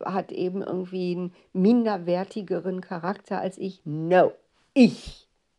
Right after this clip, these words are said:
bin diejenige, an der gemessen wird.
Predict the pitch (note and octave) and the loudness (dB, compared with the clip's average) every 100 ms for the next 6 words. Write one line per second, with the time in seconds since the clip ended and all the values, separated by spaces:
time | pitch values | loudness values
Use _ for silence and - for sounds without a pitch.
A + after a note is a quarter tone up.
0 | _ - E3 C3+ C#3 C3+ D3 C#3+ D3 B2+ | _ -6 -4 -4 -10 -8 -6 -4 -6 -6
1 | - B2 _ _ _ - D#3+ D#3+ D#3 D3+ | -8 -8 _ _ _ -8 -6 -2 -2 -2
2 | E3 D#3+ D#3+ - G3 G3 G#3 A3+ | -2 0 -2 -4 -8 -6 -6 -6